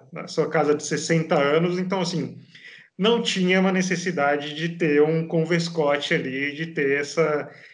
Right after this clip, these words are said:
essa presença física, mas a gente sabe como, como alguns, a vaidade de alguns ministros, né, principalmente o ministro Luiz Fux, acho que não, não deixaria passar batido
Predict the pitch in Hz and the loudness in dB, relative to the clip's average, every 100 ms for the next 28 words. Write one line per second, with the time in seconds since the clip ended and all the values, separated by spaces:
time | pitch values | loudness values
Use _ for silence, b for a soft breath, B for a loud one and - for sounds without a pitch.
0 | B - 165 170 156 139 147 147 185 170 | B -6 -4 2 2 4 0 0 -2 -2
1 | 165 139 123 - 131 131 143 156 - - | -4 -4 -6 -8 -6 -4 -2 -4 -6 -14
2 | B B B B B 147 147 151 170 170 | B B B B B -4 -2 -2 2 4
3 | 160 147 147 - 170 156 151 170 170 151 | 4 4 2 0 0 0 2 4 6 6
4 | 165 165 160 147 165 165 131 - - b | 4 4 4 4 0 0 -2 -8 -16 b
5 | b b 127 160 156 151 160 156 147 143 | b b -2 2 4 4 4 2 0 -2
6 | 147 147 147 135 143 165 156 143 139 147 | -2 -6 -6 -6 -6 -8 -8 -8 -8 -8
7 | 143 151 143 135 139 139 135 - 135 135 | -6 -6 -6 -6 -6 -4 -6 -4 -2 -2
8 | 131 - 147 147 170 165 - B B - | -2 -4 -4 -2 -4 -4 -8 B B -12
9 | - - 143 156 147 151 151 151 175 160 | -6 0 2 2 2 2 2 2 4 4
10 | 147 156 139 - 139 156 143 131 - 156 | 6 4 2 -2 -6 -6 -4 -6 -6 -8
11 | 160 165 165 | -4 -4 -4